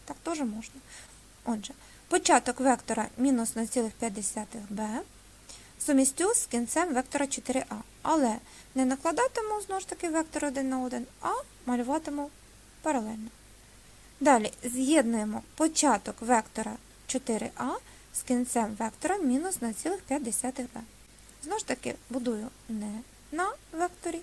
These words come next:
чотири а, а паралельно. Отже, результуючий вектор я виділила червоним кольором. Чотири а мінус нуль цілих п'ять десятих Б. І самостійно виконайте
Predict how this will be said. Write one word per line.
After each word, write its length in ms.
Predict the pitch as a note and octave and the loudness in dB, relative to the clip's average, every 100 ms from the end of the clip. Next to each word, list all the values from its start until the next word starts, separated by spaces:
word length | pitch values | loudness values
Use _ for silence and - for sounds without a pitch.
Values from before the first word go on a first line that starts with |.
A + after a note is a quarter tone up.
| - | -10
чотири 360 | - D#4+ D#4 D4+ - | -12 -6 -4 -4 -6
а, 120 | C#4 D4 - | -10 -10 -14
а 60 | D4+ F4 - - - | -10 -10 -12 -20 -4
паралельно. 380 | C4+ B3+ G#3+ A#3 - - - - - - - - - - - - - | -2 0 -4 -12 -16 -20 -20 -20 -20 -20 -20 -20 -20 -20 -20 -20 -10
Отже, 320 | A3+ G#3+ - A#4+ - - - - | -8 -6 -2 -4 -4 -20 -6 2
результуючий 760 | D4 C#4 C4+ G#3+ A3 - A#3+ | 4 4 2 0 -2 -4 -4
вектор 360 | E4+ C5 - - E4 | -2 -2 -4 -8 -2
я 220 | A#3+ B3+ | 2 2
виділила 600 | G#3+ A3 G#3+ G#3+ E4 B4+ - | 0 -6 -6 -6 -4 -4 -6
червоним 540 | - A3 D#4+ D#4 A3 - | -6 -4 -4 -2 -4 -6
кольором. 400 | G#3+ A3 A3+ A#3 - - - | -8 -8 -10 -14 -16 -20 -12
Чотири 340 | A#3 - G#3+ - | -8 -6 -6 -6
а 160 | B3+ G4+ B4+ | -6 -6 -4
мінус 340 | B3+ E4+ G4+ - | -2 -2 -2 -2
нуль 100 | A3+ | -2
цілих 280 | - C4+ F#4+ | -2 -2 -2
п'ять 260 | - B3+ C4+ | -2 -4 -2
десятих 480 | A3+ - A3+ A3+ B3 - - - | -6 -6 -8 -10 -14 -14 -20 -14
Б. 120 | G#3 - - - - - - - - - - - - - - - - - - - - - - - - - - - - - | -14 -14 -20 -20 -20 -20 -20 -20 -20 -20 -20 -20 -20 -20 -20 -20 -20 -20 -20 -20 -20 -20 -20 -20 -20 -20 -20 -20 -12 4
І 140 | A#4+ | 4
самостійно 640 | - C4 B3 - B3 A3 | 6 4 4 2 0 0
виконайте 580 | G#3+ A#3+ E4+ G4 F#4 | -4 -6 -4 -6 -4